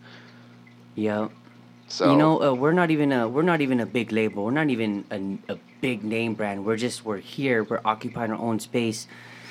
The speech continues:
Speaker 1: you know. But we get spammed with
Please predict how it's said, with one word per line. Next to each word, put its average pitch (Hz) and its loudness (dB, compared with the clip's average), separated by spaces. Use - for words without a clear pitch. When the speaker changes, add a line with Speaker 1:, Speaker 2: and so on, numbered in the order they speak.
Speaker 1:
you 113 0
know. 113 2
But 110 2
we 127 0
get 165 0
spammed 107 -2
with 110 -6